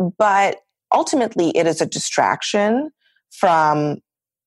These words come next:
the things that matter, the things that are really happening that affect people's lives.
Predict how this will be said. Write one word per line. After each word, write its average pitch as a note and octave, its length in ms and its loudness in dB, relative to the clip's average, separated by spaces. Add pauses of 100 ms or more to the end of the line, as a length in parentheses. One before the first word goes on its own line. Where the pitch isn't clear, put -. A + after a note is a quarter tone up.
(160)
the F3 160 0
things F3 220 2
that E3 120 0
matter, D3+ 560 2
the D3 60 -4
things F#3 220 0
that F3 80 0
are D3+ 80 2
really D#3 240 0
happening D3+ 420 -2
that D3 100 0
affect E3+ 360 -2
people's D#3+ 340 -4
lives. C#3+ 480 0